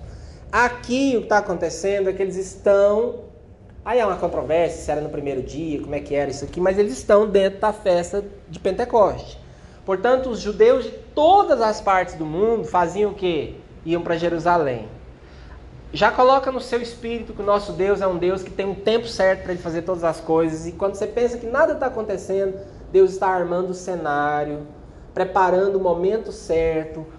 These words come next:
contexto certo, pra que as pessoas certas estejam no lugar certo, e aí ele faz o que ele quer fazer. É sempre assim. Então, no dia de Pentecoste,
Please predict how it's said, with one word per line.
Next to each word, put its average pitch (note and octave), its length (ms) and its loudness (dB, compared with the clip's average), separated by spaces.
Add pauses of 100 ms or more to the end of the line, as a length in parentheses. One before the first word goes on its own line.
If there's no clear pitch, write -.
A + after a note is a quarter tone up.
(160)
contexto G#3 720 6
certo, E3 480 -4
pra E3 100 -10
que F3 120 -14
as E3 40 -10
pessoas D#4+ 520 2
certas A#3 460 2
estejam G#3 300 -2
no E3+ 120 -4
lugar G#3 320 -2
certo, G#3 500 2 (400)
e D#3+ 80 -2
aí D#3+ 140 0
ele F3 120 -4
faz E3 300 2
o D#3 40 -8
que E3 60 -8
ele D#3+ 100 -6
quer D#3 140 -6
fazer. A#2+ 480 -8 (160)
É C3 80 -12
sempre G3 340 -4
assim. A2+ 300 -10 (760)
Então, A#3+ 260 4
no B3+ 80 0
dia C4 180 0
de D#4 80 -4
Pentecoste, D#3+ 880 0